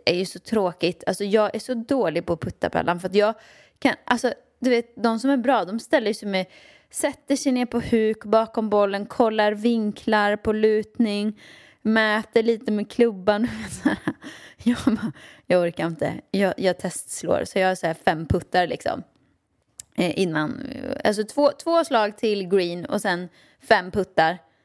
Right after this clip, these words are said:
Sen är det kört för mig. Så att nej, alltså golf, det är något jag håller på med sen jag är penschis. Alltså det, du, alltså så här, jag tycker inte det är samma sak som Pokémon. För att de som gillar bollsport,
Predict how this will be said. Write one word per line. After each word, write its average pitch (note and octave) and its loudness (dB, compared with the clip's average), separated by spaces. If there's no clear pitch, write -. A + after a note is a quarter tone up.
Sen G#3+ -2
är F#3 0
det F3 -2
kört - -2
för - 0
mig. - -4
Så - 2
att G3+ 0
nej, G#3+ 0
alltså A3+ 2
golf, A3+ 2
det A3 -2
är G#3+ -2
något G3 -4
jag F3+ 2
håller E3 0
på D#3+ 0
med D#3 -4
sen D#3 -8
jag - -4
är - -2
penschis. - -4
Alltså A#3+ 2
det, C#4 0
du, B3+ -4
alltså D4 0
så - 0
här, A#3 2
jag A#3+ 2
tycker A#3+ -2
inte A3+ 0
det G3 -12
är - -12
samma F3 -2
sak E3 -6
som - -4
Pokémon. - -4
För G3 4
att F#3+ 2
de A3 0
som A3 -2
gillar G#3 0
bollsport, F#3+ -2